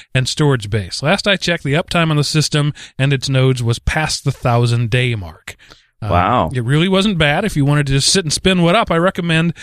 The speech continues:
Speaker 1: that distribution or flavor of CentOS, or however you would phrase that. CentOS, centos, Cento-, whatever. Also, yes, as a listener, that really sounded like they just, oh, the listener sounded like they really just wanted a network.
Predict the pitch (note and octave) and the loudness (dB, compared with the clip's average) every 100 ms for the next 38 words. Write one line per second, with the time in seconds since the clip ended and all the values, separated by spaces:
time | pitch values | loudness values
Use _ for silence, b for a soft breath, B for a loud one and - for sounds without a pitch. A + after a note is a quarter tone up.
0 | B B B2+ D3+ C#3+ D3 - C#3+ C#3+ C#3 | B B -2 -2 -4 -8 -6 0 0 2
1 | D3 C#3 - G3+ F3+ D3 - D#3+ C3+ - | 2 2 0 0 2 2 0 0 0 -2
2 | G2+ F2 - A2 B2 A#2+ G#2+ G2+ G2 F#2 | -6 -6 -4 -2 0 0 -2 -4 -4 -4
3 | G#2+ F#2+ F#2+ F#2 - B2+ A#2 A#2+ A2 - | -6 -6 -8 -10 -6 -4 -2 0 0 0
4 | C3+ B2 A#2+ A#2 - C3+ B2+ D3+ G#2+ F2+ | 0 2 2 2 0 -2 0 0 0 -2
5 | F#2 B B B B E3+ G#3 - E3 D3+ | -8 B B B B 0 0 0 0 0
6 | B B D#3 D#3+ E3 D3 C3+ C#3 - D#3+ | B B -2 -2 -4 -4 -2 -2 0 2
7 | D#3 A#2 A2 C3+ C#3 C3 B2+ A#2+ A#2 A2 | 2 0 0 0 2 0 -2 -4 -6 -8
8 | - A#2 A2 G#2+ C3 - - B2+ A2+ C3+ | -8 -6 -6 -2 -4 -4 -2 0 0 -2
9 | C3+ C#3+ C3+ F#3 E3 D3 C3 B B - | 0 0 2 0 2 2 2 B B -2
10 | D#3 D3 C#3 C3 B2 D3 C3+ B2 A#2+ A2 | -2 0 -2 0 2 2 2 0 -2 -2
11 | G#2+ G2+ G2 F2+ F2+ | -2 -4 -6 -8 -12